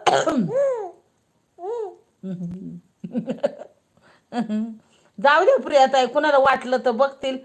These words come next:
आता तुमची तर कमेंट आलेलीच आहे एका व्हिडिओला, मोठ्या व्हिडिओला अजून काय कुणाची कमेंट आलेली नाही. बघूया.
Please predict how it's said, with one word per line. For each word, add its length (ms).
आता 220
तुमची 400
तर 40
कमेंट 380
आलेलीच 460
आहे 160
एका 240
व्हिडिओला, 480
मोठ्या 300
व्हिडिओला 380
अजून 220
काय 160
कुणाची 400
कमेंट 360
आलेली 360
नाही. 460
बघूया. 360